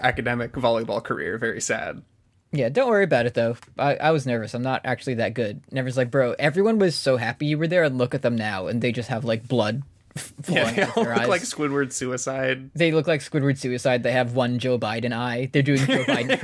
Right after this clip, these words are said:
Speaker 1: <laughs>
Speaker 2: Ka-, Kageyama did Joe Biden troll face at them
Speaker 1: Yeah,
Speaker 2: as soon as he
Speaker 1: there's,
Speaker 2: entered
Speaker 1: there's
Speaker 2: the
Speaker 1: various
Speaker 2: court.
Speaker 1: funny flies, um,
Speaker 2: Mm-hmm.
Speaker 1: on their, on their hairpiece. Funny.
Speaker 2: Mm-hmm.
Speaker 1: That was so funny.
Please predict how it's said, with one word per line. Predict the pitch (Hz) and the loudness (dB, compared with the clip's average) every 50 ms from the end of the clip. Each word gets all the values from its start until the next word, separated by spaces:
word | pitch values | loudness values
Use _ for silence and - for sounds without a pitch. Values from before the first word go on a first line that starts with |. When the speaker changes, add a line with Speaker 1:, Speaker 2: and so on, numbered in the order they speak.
| - | -2
Speaker 1:
<laughs> | - 220 - - - | -2 -2 -4 -4 -6
Speaker 2:
Ka-, | - - 220 202 | -2 0 2 2
Kageyama | - - - 214 202 190 175 185 180 170 170 170 | 2 0 2 2 2 2 2 2 2 2 2 2
did | 151 170 165 151 | 4 4 2 2
Joe | - 160 147 139 | 2 2 2 4
Biden | 143 135 135 131 139 | 4 4 4 2 2
troll | 123 - 151 127 123 | 0 2 2 0 2
face | - 143 131 127 127 - - - - - | 2 0 0 0 -2 -4 -10 -12 -4 0
at | 139 139 139 - | 0 0 2 2
them | 139 127 | 2 2
Speaker 1:
Yeah, | 170 147 131 127 | 2 2 2 2
Speaker 2:
as | |
soon | 127 135 | 2 2
as | |
he | 135 139 | 2 2
Speaker 1:
there's, | 131 127 123 120 | 2 2 2 0
Speaker 2:
entered | 127 131 | 0 0
Speaker 1:
there's | 139 139 123 | 0 0 2
Speaker 2:
the | 131 | 2
Speaker 1:
various | 139 131 131 131 127 127 - | 2 2 4 2 0 -2 -4
Speaker 2:
court. | - | -4
Speaker 1:
funny | - 127 123 123 | -4 -2 -2 -2
flies, | 123 - - 123 117 117 117 117 117 120 123 123 123 - - - - - - | -4 -4 -2 -2 0 0 0 -2 -4 -4 -4 -6 -8 -8 -8 -10 -10 -10 -8
um, | 127 123 120 120 117 113 113 117 117 | -4 -2 -2 0 -2 -2 -4 -4 -4
Speaker 2:
Mm-hmm. | 113 - - 143 | -6 -2 0 2
Speaker 1:
on | 131 123 120 | 2 4 4
their, | 120 117 117 120 - - - - | 2 2 0 -2 -4 -6 -2 0
on | 120 123 123 | 0 2 2
their | 117 113 | 0 0
hairpiece. | 113 113 117 117 - 117 117 120 - - | 0 0 -2 -2 -2 -4 -4 -4 -4 -4
Funny. | 117 117 120 120 123 127 131 - - - - - _ - - - - - | -4 -4 -2 -2 -4 -6 -8 -10 -16 -20 -20 -20 _ -20 -20 -18 -8 -4
Speaker 2:
Mm-hmm. | 151 143 123 117 110 110 | -2 0 0 0 -2 -4
Speaker 1:
That | 113 - 202 240 | -4 -2 0 0
was | 143 139 | 0 2
so | - 110 110 | 0 -2 -2
funny. | - - 117 110 - - - | -4 -6 -8 -8 -8 -10 -12